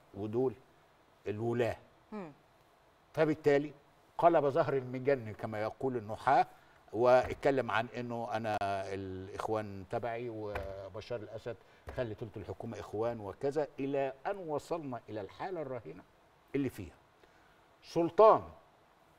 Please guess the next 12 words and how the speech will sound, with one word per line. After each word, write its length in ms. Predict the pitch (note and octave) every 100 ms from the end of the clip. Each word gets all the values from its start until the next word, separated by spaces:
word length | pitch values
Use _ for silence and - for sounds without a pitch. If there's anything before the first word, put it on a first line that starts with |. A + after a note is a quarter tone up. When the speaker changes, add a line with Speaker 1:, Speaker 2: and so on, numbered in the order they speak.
| _ _ _ F#2
Speaker 1:
بيتضعضع 800 | A2 C#3 - C#3 G#3 A#3+ F#3 D#3+
وضعه 500 | D#3+ G3+ D3+ G2+ - -
التاريخي، 640 | A2 - B2+ B2+ G#2+ F2 E2+ -
لانه 260 | G2 G#2+ G2+
في 140 | A2
عشريه 340 | G2+ - D3+ -
هبوطه 280 | A#2+ C3 C3
الثانيه 360 | - A#2 A2+ A2+
المفروض 320 | G2 C3 A2+
رئاسته 280 | A2+ - A#2
ممتده 340 | G2+ A#2+ G#2
لسنه 220 | - A2